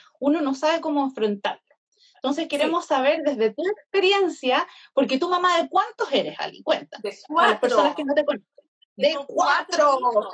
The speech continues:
Speaker 2: hijos. Y, y, y en
Speaker 1: <laughs> No es
Speaker 2: distintas,
Speaker 1: verdad.
Speaker 2: y en distintas etapas cada uno. Tengo hijas grandes de doce, de once años,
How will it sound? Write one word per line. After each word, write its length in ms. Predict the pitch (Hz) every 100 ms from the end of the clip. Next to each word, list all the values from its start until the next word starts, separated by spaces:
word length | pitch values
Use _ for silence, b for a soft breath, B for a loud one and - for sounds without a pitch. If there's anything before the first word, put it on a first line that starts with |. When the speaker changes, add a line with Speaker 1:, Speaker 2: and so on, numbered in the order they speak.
| -
Speaker 2:
hijos. 460 | 294 - 311 - 427 370 - _ - 440 -
Y, 60 |
y, 560 | 453 - 339 254 - 254
y 20 | 254
en 100 | 240
Speaker 1:
<laughs> 100 | 277
No 40 |
es 60 | 349
Speaker 2:
distintas, 300 | 311 302 370 277 - _ -
Speaker 1:
verdad. 160 | 202
Speaker 2:
y 120 | 269 269
en 100 | 262
distintas 460 | 262 302 311 311
etapas 600 | 262 - 220 302 330 349 -
cada 240 | 320 320 302
uno. 180 | 320 381 415
Tengo 240 | 277 240 240
hijas 260 | - - _
grandes 440 | 190 208 269 277 220
de 100 | 185
doce, 540 | 226 302 311 - 240
de 120 | 220
once 340 | 214 277 277 226
años, 380 | 220 285 330